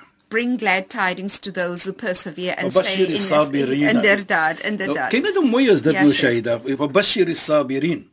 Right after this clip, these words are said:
Speaker 1: Ja.
Speaker 2: Dit is hoe ons nou hiervan praat en presies wat ons nou gepraat. "Wa
Speaker 1: Ja.
Speaker 2: bashir-,"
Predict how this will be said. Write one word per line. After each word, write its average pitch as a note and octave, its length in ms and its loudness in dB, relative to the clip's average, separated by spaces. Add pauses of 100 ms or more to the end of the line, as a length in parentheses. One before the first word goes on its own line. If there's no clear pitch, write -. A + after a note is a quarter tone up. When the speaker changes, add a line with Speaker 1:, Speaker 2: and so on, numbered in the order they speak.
Speaker 1:
Ja. G#3+ 340 -10 (400)
Speaker 2:
Dit E3 200 0
is F#3 120 0
hoe E3 140 0
ons D3 220 -4
nou C3 120 0
hiervan A#2+ 320 -4
praat C3+ 260 -2
en B2 260 -6
presies F3+ 380 -2
wat C#3 160 -6
ons B2+ 160 -6
nou A#2 120 -8
gepraat. F#2 460 -14
"Wa D3 80 -4
Speaker 1:
Ja. G3 80 -4
Speaker 2:
bashir-," G3 320 -4